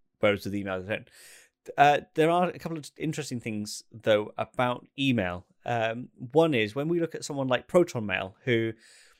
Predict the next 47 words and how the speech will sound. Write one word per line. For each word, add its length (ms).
someone 320
like 160
myself, 640
and 100
I, 140
I'm 140
guessing 320
you, 160
Chris, 300
would, 160
uh, 120
tout 300
as 100
being 340
a, 240
a 80
really 280
good 180
example 520
of, 340
um, 340
you 100
know, 120
being 220
privacy 360
conscious 440
and, 300
and 100
all 160
of 120
that, 400
um, 360
ge-, 180
generally 320
speaking. 400
Um, 340
they, 840
for 200
a 40
long 180
time, 180
I, 220
I 100
don't 140
know 60
if 120
they've, 260